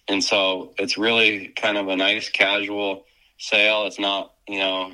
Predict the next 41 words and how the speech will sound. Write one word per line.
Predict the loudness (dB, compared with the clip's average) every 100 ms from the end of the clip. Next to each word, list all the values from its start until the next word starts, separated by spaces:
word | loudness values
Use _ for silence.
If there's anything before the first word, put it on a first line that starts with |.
| -16 -16
the | -10
horse | -8 -6 -8
is | -10
in | -10
the | -10
stall | -8 -4 -4 -4
and | -6
he | -10
gets | -10 -6
run | -6 -6
through | -8 -8
the | -2
ring | 0 0
and | -2 -4
that's | -2 2
it, | 2 2
and | -6
you | -8
kinda | -4 -2 -2
miss | -4 -6 -6
information. | -10 -10 -2 0 0 -2 -8 -12 _ _ _ _ _ -8
I | -4
think | -2 -2
we | 0
try | 2 4 4 4
to | 0 -4 -6
push | -2 0 0
as | 0
much | 2 2 0
information | -2 -2 0 2 2 2
out | 0 0
there | 0 0
as | 0
possible | -2 -2 -2 -4 -4
about | 0 0 0
each | -2 -2
and | 0
every | 0 0
one | -2 0
of | 0
these | -4 -6 -12